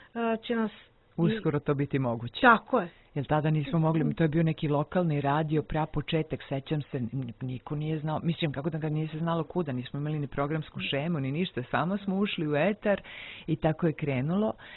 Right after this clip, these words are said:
Speaker 2: A, ja sam, kao što rekao, odmah posle toga otputovala za Štokholm i znam da sam se vrlo rado vraćala tome, ali su Tigore svakim, ajde kažemo, danom za ovih dvadeset godina rasla i,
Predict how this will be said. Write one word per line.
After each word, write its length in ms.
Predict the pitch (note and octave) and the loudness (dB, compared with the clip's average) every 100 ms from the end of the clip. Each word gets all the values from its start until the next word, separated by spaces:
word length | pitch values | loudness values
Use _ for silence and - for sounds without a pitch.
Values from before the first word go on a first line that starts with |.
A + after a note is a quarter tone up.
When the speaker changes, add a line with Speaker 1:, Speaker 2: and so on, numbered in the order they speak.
| - - - | -18 -20 -8
Speaker 2:
A, 100 | D3+ D3+ D3 C#3+ C3+ | -2 2 2 2 2
ja 240 | D3 D3 | 2 0
sam, 200 | - C#3+ | 0 -2
kao 160 | C3+ C3+ | 0 -2
što 160 | - | 0
rekao, 240 | C3+ B2+ C3+ | 0 0 0
odmah 260 | C3+ C#3 | 2 0
posle 220 | C#3 - | -2 -6
toga 260 | - C#3+ C3+ | -4 -2 -2
otputovala 500 | C#3 - C#3+ C3 B2+ | -4 -6 -4 -2 -2
za 140 | B2+ | -2
Štokholm 560 | B2 - D#3 - A#3+ A3 | -4 -2 -2 0 2 2
i 160 | - D3+ | 2 0
znam 280 | C#3 D#3 F#3 | 2 2 2
da 100 | D#3+ | 2
sam 140 | D3 | -2
se 140 | C#3 C#3+ | -2 0
vrlo 340 | D#3+ E3+ D3+ | 2 4 4
rado 420 | D3 D3 C#3 C3 - - - | 4 2 2 0 -2 -16 -8
vraćala 480 | - B2 - - A#2+ | 0 0 0 -2 -2
tome, 280 | - A2+ G#2+ | -2 -2 -2
ali 140 | A2+ | -2
su 120 | A2 A2+ | -6 -8
Tigore 540 | A#2+ A#2 B2+ A#2+ A#2 - | -6 -4 -2 -2 -2 -6
svakim, 360 | A#2+ - A#2 G2+ G2+ - D2 | -8 -6 -6 -4 -4 -6 -4
ajde 220 | F2 G#2 | -4 -4
kažemo, 380 | G#2+ A#2+ A#2+ A2 | -4 -4 -4 -4
danom 560 | B2 B2 C3 A#2 G#2 - - - - | -2 -2 0 -2 -6 -8 -16 -20 -12
za 120 | A#2+ B2 | -2 0
ovih 120 | B2 | 0
dvadeset 280 | B2+ B2+ B2 | 0 -2 -2
godina 400 | B2 B2+ B2+ A#2+ | -2 0 0 0
rasla 540 | A#2 B2+ - C#3 C3+ | 0 0 -2 -4 -2
i, 280 | A#2+ A#2 A#2 | -2 -2 -4